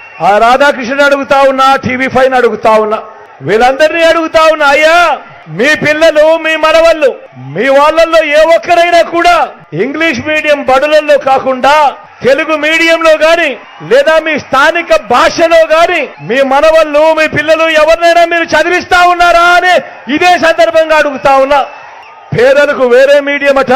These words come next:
మన గవర్నమెంట్ బడులలో పిల్లలకు మాత్రం తెలుగు మీడియం అట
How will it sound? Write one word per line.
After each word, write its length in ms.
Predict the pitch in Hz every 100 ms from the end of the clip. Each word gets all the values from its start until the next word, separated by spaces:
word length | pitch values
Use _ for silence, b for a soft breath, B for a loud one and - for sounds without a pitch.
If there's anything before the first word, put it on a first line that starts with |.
| 285 262 - - -
మన 240 | 135 214 254 254
గవర్నమెంట్ 540 | 277 294 294 294 285
బడులలో 600 | 254 262 285 285 285 285
పిల్లలకు 500 | 285 277 285 277 269
మాత్రం 360 | 277 269 254 269
తెలుగు 340 | - 233 240
మీడియం 340 | 262 269 269 262
అట 140 | 254